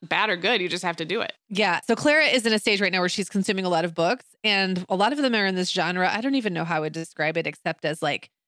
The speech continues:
Speaker 2: preteen drama books.
Speaker 1: Mm-hmm.
Speaker 2: So she will describe them to me, and it's always, like, somebody died or someone's parents died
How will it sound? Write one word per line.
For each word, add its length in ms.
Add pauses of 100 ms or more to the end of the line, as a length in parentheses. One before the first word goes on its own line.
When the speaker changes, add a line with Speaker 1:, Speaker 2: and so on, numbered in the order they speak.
(280)
Speaker 2:
preteen 460
drama 380
books. 460
Speaker 1:
Mm-hmm. 260
Speaker 2:
So 480 (380)
she 280
will 320
describe 560
them 200
to 160
me, 400
and 120
it's 180
always, 420
like, 420 (340)
somebody 360
died 460
or 120
someone's 280
parents 400
died 640